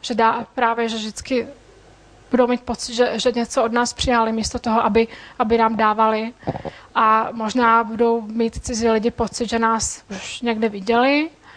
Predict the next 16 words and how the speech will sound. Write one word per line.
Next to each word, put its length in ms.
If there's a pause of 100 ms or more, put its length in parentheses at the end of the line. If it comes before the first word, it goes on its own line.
(320)
nebo 360
budou 260
mít 180
pocit, 400
že 100
nás 340
naopak 460
strašně 360
dlouho 360
znají. 460 (640)
A 200
možná, 300
že 80
to 120
bude 220 (300)
proto 600